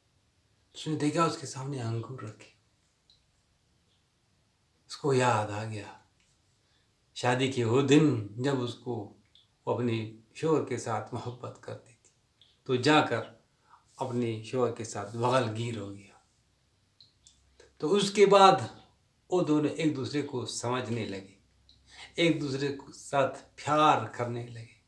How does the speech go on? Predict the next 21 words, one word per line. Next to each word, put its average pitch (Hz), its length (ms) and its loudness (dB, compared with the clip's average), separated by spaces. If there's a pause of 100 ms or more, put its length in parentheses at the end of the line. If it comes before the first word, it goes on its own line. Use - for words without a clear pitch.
(520)
एक 147 200 0
दूसरे 151 280 -2
की 143 140 -8
इज्जत 139 760 2
करने 127 260 -2
लगे 104 340 -14 (1080)
और 131 200 4
उनके 123 400 -6
घर 131 280 -4
में 107 280 -10 (600)
खुशहाली 113 540 -8
आई। - 160 -20 (1900)
कुछ 202 220 -2
वक्त 180 320 4
के 170 80 0
बाद 160 520 2 (1160)
दरवाजे 170 440 4
पर 143 220 -6 (1160)
किसी 151 240 -4
आदमी 131 340 -2
ने 120 380 -10